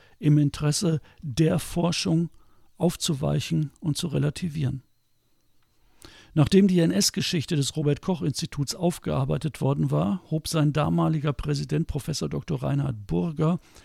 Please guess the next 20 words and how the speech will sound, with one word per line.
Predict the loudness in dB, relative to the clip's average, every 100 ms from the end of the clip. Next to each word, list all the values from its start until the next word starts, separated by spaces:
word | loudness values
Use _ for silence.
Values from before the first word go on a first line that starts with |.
| -20 -8
anlässlich | 2 4 4 2 -2 0
der | 0
Eröffnung | 0 0 0 0 0
einer | 0 0
Ausstellung | 0 0 0 -2 0 0
zweitausenddreizehn | -2 -2 -2 -2 -2 -2 -2 -2 -2 0 0 0 -4 -20 _ _ -6
die | -4
zentrale | 0 2 0 -2 -2 0 0
Bedeutung | -2 -2 0 0 0 0 -2 -6 -20 -6
des | -2 0
Rechts | 0 0 -2 -6 -8
auf | -8 -10
körperliche | -2 -2 0 0 0 -2
Unversehrtheit | 0 0 0 -2 -2 -2 -2 -4 -6 -16 _ _ -6
und | 0 2
der | 2 0
Unantastbarkeit | 0 0 0 -2 -4 -6 -4 -6 -4 -6 -6 -6
der | -4
Menschenwürde | -2 -2 -4 -4 -4 -4
hervor. | -6 -6 -6 -8